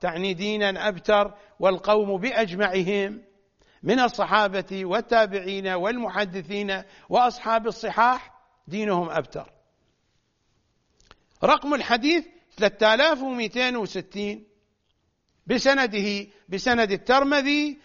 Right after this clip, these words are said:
عن أبي هريرة قال: "تلا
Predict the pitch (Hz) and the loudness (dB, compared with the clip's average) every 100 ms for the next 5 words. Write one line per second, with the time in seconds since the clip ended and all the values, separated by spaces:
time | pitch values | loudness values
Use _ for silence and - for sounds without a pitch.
0 | _ - 208 220 285 311 269 220 233 240 | _ -2 0 2 0 2 2 4 4 4
1 | 233 220 240 254 320 _ _ _ _ _ | 4 2 0 -4 -6 _ _ _ _ _
2 | _ _ _ _ _ _ _ _ - 220 | _ _ _ _ _ _ _ _ 4 4
3 | 220 202 269 285 247 190 | 4 4 4 4 2 0